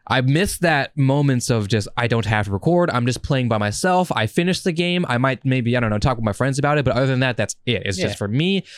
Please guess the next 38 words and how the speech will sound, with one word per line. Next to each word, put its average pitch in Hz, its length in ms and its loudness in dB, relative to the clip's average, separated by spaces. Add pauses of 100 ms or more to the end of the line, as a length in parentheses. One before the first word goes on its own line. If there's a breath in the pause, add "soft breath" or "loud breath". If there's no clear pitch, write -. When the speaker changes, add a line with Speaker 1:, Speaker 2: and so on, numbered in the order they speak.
(120)
Speaker 1:
I 139 160 0
finish, 160 340 -2
like, 123 300 -2
a 98 60 -4
campaign 131 480 0
or 120 40 0
whatever 135 280 2
the 135 60 -2
fuck 135 200 -4
it 135 60 -2
may 127 140 0
be, 131 120 0
a 117 60 0
story-driven 135 800 0
game, 147 320 0 (180 loud breath)
a 107 60 -6
non-story 147 440 0
driven 165 420 0
game. 160 240 0 (200 loud breath)
I 107 100 0
play 165 240 0
it, - 140 -6
I 107 80 -2
experience, 160 560 -2 (260)
and 107 300 -2 (260)
I 113 120 -2
enjoy 123 320 2
it 156 180 0
and 110 180 -2
move 113 220 -2
on. 110 320 -2 (100)
And 120 100 -2
I 113 60 2
don't 135 200 0
Speaker 2:
Yeah. 160 40 0
Speaker 1:
even 151 140 -2
mention 170 320 -2
it." - 100 -18